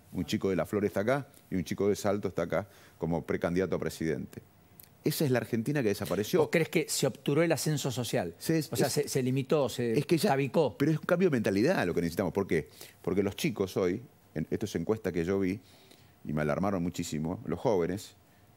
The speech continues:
Speaker 1: piensan que el dinero y el progreso en la Argentina, ¿sabes cómo se hace? No como pensábamos nosotros siendo periodistas.
Speaker 2: Con el esfuerzo, el sacrificio,
Speaker 1: Esfuerzo,
Speaker 2: el estudio.
Speaker 1: educación, sal-, eh,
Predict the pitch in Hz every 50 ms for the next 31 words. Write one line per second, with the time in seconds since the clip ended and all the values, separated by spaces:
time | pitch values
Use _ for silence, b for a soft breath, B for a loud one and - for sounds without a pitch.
0 | _ - - - 165 143 113 95 95 - 107 95 92 92 95 - - - - 98
1 | 104 107 98 110 117 131 156 175 151 120 104 92 98 98 95 76 95 104 110 120
2 | 147 - - 117 101 90 98 110 110 123 139 123 110 - 120 117 - - 113 107
3 | 98 - 120 151 - - - 95 85 b b b b b - 170 196 - - 107
4 | 95 87 85 82 82 - 104 101 95 92 85 85 80 - 110 101 98 87 - 87
5 | 87 87 - 87 80 80 78 80 87 98 101 113 110 104 98 90 - 131 127 120
6 | 117 - 131 107 - 117 - - 98 - - 123 117 113 110 110 123 120 110 107
7 | - - 104 - 123 120 117 107 107 110 104 123 113 113 113 110 107 104 104 95
8 | - - 110 98 101 - - 95 95